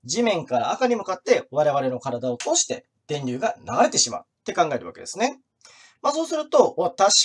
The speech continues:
かに感電するよな、という話なんですね。はい。で、えー、まあ、電流の流れる方向っていう意味では、うんと、まあ、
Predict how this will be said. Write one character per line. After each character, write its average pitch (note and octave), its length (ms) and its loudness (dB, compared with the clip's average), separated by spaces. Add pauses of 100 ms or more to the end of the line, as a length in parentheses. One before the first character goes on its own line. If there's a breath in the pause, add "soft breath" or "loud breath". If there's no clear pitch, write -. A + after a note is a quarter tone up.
か D#3 100 2
に B2 140 -6
感 C#3 240 0
電 B2+ 180 -4
す - 160 -8
る G#2+ 80 -12
よ F2+ 140 -14
な、 B2+ 200 -2 (160)
と - 320 0
い F#3+ 120 -10
う F3+ 220 -2
話 C#3 600 -2 (140)
な C3 100 -2
ん C3 80 -12
で B2+ 60 -20
す - 120 -14
ね。 F3+ 220 -4 (640 loud breath)
は E3 80 6
い。 - 160 0 (480)
で、 G#3+ 240 -2 (140 soft breath)
え F#3+ 260 2
ー、 - 20 0
ま B3 180 8
あ、 D#3+ 40 0
電 A#3+ 260 2
流 D#4+ 140 0
の E4 140 6
流 B3 60 4 (300)
れ E4 120 4
る D4 160 2
方 G#3+ 420 -2
向 B3+ 280 6
っ B3 60 0
て B3+ 180 -6
い B3 100 -2
う B3 80 -2
意 B3 100 -2
味 E3+ 140 -2
で B2 140 0
は、 D#3+ 360 12 (340 loud breath)
う F3 200 -6
ん E3+ 80 -6
と、 E3+ 180 2
ま G#3 160 10
あ、 - 220 2